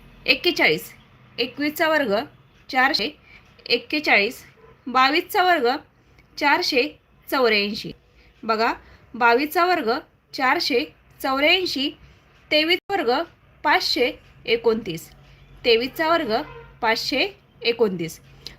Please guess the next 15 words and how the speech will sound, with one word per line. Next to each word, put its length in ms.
चोवीसचा 460
वर्ग 220
पाचशे 460
शहात्तर. 560
चोवीसचा 500
वर्ग 240
पाचशे 480
शहात्तर. 600
पंचवीसचा 600
वर्ग 240
सहाशे 500
पंचवीस. 480
पंचवीसचा 560
वर्ग 260
सहाशे 500